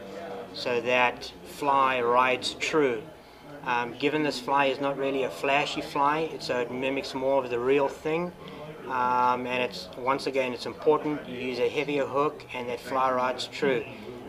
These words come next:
If you're throwing at tunas, uh, or yellowtail with this fly and the fly starts rolling on itself, they are gonna turn away. So at the same time,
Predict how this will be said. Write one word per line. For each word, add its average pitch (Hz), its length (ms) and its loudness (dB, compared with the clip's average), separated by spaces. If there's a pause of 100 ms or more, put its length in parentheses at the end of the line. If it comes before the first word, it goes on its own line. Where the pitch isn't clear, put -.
If 123 160 -6
you're 127 140 -4
throwing 139 380 2
at 127 180 -2
tunas, 147 680 2 (100)
uh, 123 220 -2
or 120 140 0
yellowtail 131 540 2
with 127 120 -4
this 131 160 -4
fly 139 520 2
and 123 100 -8
the 117 60 -8
fly 131 280 0
starts 123 360 -4
rolling 131 400 0
on 131 100 -2
itself, - 520 -2 (560)
they 127 60 -8
are 120 100 -2
gonna 120 220 -2
turn 123 240 -4
away. 120 320 2
So 117 480 -2 (580)
at - 80 -8
the 123 80 -6
same 180 280 -2
time, 139 460 4